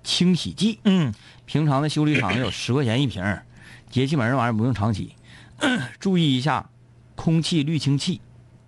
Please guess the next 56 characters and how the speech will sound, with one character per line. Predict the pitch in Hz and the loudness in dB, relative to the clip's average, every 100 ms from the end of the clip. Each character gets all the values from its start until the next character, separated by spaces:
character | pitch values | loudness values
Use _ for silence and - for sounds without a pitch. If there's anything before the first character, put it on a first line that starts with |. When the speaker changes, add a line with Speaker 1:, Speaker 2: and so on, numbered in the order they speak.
| - | -8
Speaker 1:
啊， | 104 104 95 - - - - - - - - | -2 0 0 -4 -16 -20 -20 -20 -20 -12 -4
呃， | 95 92 | -2 0
就 | 113 | -2
可 | - 110 | -2 -2
以 | |
了。 | 87 - - - - - - - - - | -2 -8 -20 -20 -20 -20 -20 -20 -20 -4
你 | 110 104 | 0 2
们 | 107 | 2
要 | 151 151 | 2 0
是 | 147 | -2
偶 | - 117 165 | -2 0 2
尔 | 123 120 - | 0 -2 -6
跑 | - 98 95 | -8 -6 -6
灰 | - - 151 156 - - | -8 -2 2 2 0 -8
尘 | - - - | -12 -10 -8
或 | 107 143 | -4 -2
者 | 104 | -2
灰 | - - 147 147 | -4 0 0 0
土 | - 135 - | -4 -12 -6
大 | 160 147 | -6 -6
的 | 110 | -8
地 | 110 101 | -4 -4
方， | - - - - - - - | -4 -14 -20 -20 -20 -20 -4
完 | 98 110 | 0 0
了 | 139 | 0
到 | 143 | -2
修 | - 139 | -2 0
配 | 151 | 2
厂， | 113 87 - | 0 -2 -4
让 | 127 | -2
工 | - 143 | 0 2
作 | 147 | 2
人 | 120 | 2
员 | 123 139 | 2 2
给 | |
你 | 117 | 0
吹 | - - 127 | -2 0 2
一 | 123 | 2
下 | 117 110 101 | 0 0 -2
空 | - 117 135 | 0 2 2
滤 | - - | 0 -6
就 | 101 | -8
可 | - 71 | -6 -10
以。 | - - - - - - | -12 -18 -20 -18 -20 -12
节 | - 123 | -4 0
气 | 180 | 2
门 | 127 135 | 2 0
脏 | - 120 123 | 0 -2 0
是 | 123 | -4
空 | - 143 147 | -4 0 2
滤 | 127 | 2
更 | - 135 135 | 0 0 0
换 | 139 | -2
的 | |
不 | 110 | -2
勤， | 151 - - 92 98 | -4 -4 -4 0 0